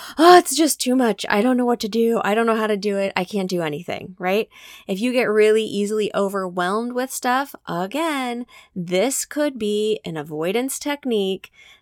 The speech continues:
that is related to past trauma. So you can see pretty clearly that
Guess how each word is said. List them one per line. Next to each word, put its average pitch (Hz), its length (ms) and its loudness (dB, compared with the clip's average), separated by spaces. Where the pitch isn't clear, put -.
that 175 260 -2
is 170 220 -6
related 190 760 0
to 180 520 -2
past 170 600 -6
trauma. 170 400 -6
So - 140 -6
you 226 200 -2
can 466 180 4
see 370 280 2
pretty 302 520 -2
clearly 262 960 0
that 226 480 0